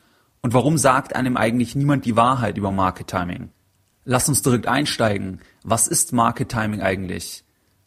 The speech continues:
Market Timing bedeutet, auf den richtigen Zeitpunkt zu setzen, das heißt Wertpapiere, zum Beispiel Aktien oder Anleihen,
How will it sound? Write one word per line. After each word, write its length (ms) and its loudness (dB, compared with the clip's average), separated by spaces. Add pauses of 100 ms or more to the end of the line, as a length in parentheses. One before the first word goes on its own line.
(140)
Market 340 0
Timing 300 0
bedeutet, 480 0
auf 160 -6
den 140 -6
richtigen 400 -4
Zeitpunkt 500 -2
zu 100 -4
setzen, 600 -4 (380)
das 160 -4
heißt 260 2
Wertpapiere, 880 0 (300)
zum 120 -2
Beispiel 360 0
Aktien 520 -4
oder 280 0
Anleihen, 640 0